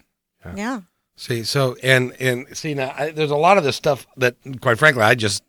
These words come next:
Speaker 3: don't get, but <laughs> because, but, so you can feel people's energy in their auric field, and you can f-, sense blockages. I'm pointing at Marcus now, and he's nodding politely.
Speaker 1: <laughs>
Speaker 3: Um,
Speaker 1: Yeah, a lot of help on the radio when I just nod, isn't it?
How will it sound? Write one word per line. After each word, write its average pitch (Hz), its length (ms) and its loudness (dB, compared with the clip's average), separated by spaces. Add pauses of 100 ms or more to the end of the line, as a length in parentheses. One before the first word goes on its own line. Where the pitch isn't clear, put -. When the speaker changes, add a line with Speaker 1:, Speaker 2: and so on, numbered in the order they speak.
Speaker 3:
don't 98 180 4
get, 95 300 0
but 92 260 0 (240)
<laughs> - 280 -2
because, 117 320 2 (120)
but, 120 240 -10
so 143 160 0
you 143 280 4
can 160 180 0
feel 143 320 4
people's 120 800 -2
energy 151 480 2
in 139 240 0
their 127 240 2 (100)
auric 143 300 2
field, 104 340 -2 (560)
and 113 160 0
you 113 80 0
can 110 220 -4
f-, 98 240 -14
sense 131 320 0
blockages. 110 640 -4
I'm 95 140 -4
pointing 104 340 -2
at - 180 -10
Marcus 87 440 -6
now, 80 180 -6
and 80 100 -8
he's 80 140 -10
nodding 80 280 -8
politely. - 440 -14 (300)
Speaker 1:
<laughs> - 140 -4
Speaker 3:
Um, 120 440 4
Speaker 1:
Yeah, 135 300 4
a - 20 0
lot 147 160 8
of 143 60 8
help 131 140 6
on 117 100 4
the 117 80 4
radio 113 200 4
when 104 120 6
I - 40 0
just - 180 2
nod, 101 240 6
isn't 98 220 -2
it? 95 60 -10